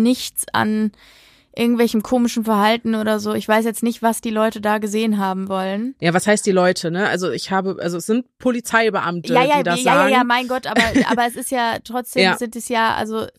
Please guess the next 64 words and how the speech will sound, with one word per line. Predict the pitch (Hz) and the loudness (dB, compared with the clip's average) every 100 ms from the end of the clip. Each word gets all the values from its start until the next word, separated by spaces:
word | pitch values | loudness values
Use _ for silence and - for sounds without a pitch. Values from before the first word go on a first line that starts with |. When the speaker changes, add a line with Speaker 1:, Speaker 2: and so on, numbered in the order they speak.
| - - | -20 -10
Speaker 1:
da, | 233 | -6
ich | 233 233 - | -4 -4 -2
sehe | 262 233 | 0 2
das | 226 - | 0 0
nicht. | 220 214 - | -6 -6 -6
Ich, | - | 0
Speaker 2:
Ich, | 208 - | 0 0
Speaker 1:
also | - | -4
ich | 214 | -4
Speaker 2:
ich | |
Speaker 1:
sehe | - 214 | -4 -2
gar | 220 202 | 0 0
nichts. | 175 - - | -2 -8 0
Speaker 2:
Ganz, | 208 214 | 2 2
ich | 208 | 0
sehe | 208 | 2
es | 202 | 2
auch | 202 | 0
nicht. | 214 220 - | 0 0 2
Was | 233 - | 0 2
mir, | 202 175 | 0 2
was | 247 | 0
ich | 220 - | -2 -2
sehe, | 160 170 226 294 - | 2 4 4 0 -4
ist, | 180 - 202 | -4 -2 -2
dass | 196 | -2
diese | - 196 185 185 180 | -2 -4 0 2 2
Kameras | - 226 226 170 160 196 - 196 | 0 -2 -2 0 -2 -2 -4 -2
nur | 190 190 | 0 0
mit | 190 185 | 0 -2
so | - 208 | -2 -2
und | 240 | -2
so | 196 | -4
vielen | - 202 190 165 | -6 -2 -2 0
Bildern | 170 151 147 139 - | 0 0 -2 -6 -12
pro | - 165 | -6 0
Speaker 1:
Ja, | 269 | 2
Speaker 2:
Minute | 262 240 | 2 4
Speaker 1:
genau. | 202 | 4
Ja, | |
Speaker 2:
aufzeichnen. | 151 - 262 254 233 | 2 0 0 0 0
Speaker 1:
genau, | 208 | 0
Speaker 2:
Also | 190 185 | 2 2
es | 202 | 2
ist | 208 | 0
Speaker 1:
genau. | 196 196 | 0 0
Speaker 2:
wirklich, | 196 185 | 0 0
sind | 185 175 | 0 4
wenige | 214 233 196 | 4 4 2
Bilder | 185 180 | 0 0
pro | 180 - | -2 0
Speaker 1:
Ja. | 165 165 170 | 0 2 -2
Speaker 2:
Sekunde | 156 160 185 175 180 180 | -6 -6 -6 -4 -2 -2
oder | 165 | -2
Minute | 151 156 165 - | -4 -4 -4 -2
oder | 147 | -2
Speaker 1:
Ja. | 214 | 2
Speaker 2:
ein | 165 156 | 2 4
Bild | 170 160 | 0 0
pro | - | -2
Sekunde, | 165 170 220 180 | -2 -2 -2 0
Speaker 1:
Ja. | 185 | 0
Speaker 2:
keine | - 156 151 | -2 -2 -2
Ahnung. | 156 165 185 | -2 -2 -2